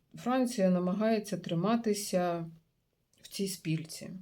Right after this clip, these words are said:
От. А от, е, з Польщею в них, з Польщею в них, як Франція і Польща, ну, якісь тут тьорки. Це однозначно.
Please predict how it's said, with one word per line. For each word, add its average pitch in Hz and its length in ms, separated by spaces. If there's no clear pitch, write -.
От. 165 300
А 190 120
от, 190 280
е, 170 220
з 160 120
Польщею 214 800
в 160 120
них, 160 520
з - 140
Польщею 226 840
в 170 80
них, 226 460
як 185 280
Франція 202 880
і 190 160
Польща, 185 880
ну, 240 320
якісь 269 600
тут 262 360
тьорки. 160 640
Це 214 200
однозначно. 202 1160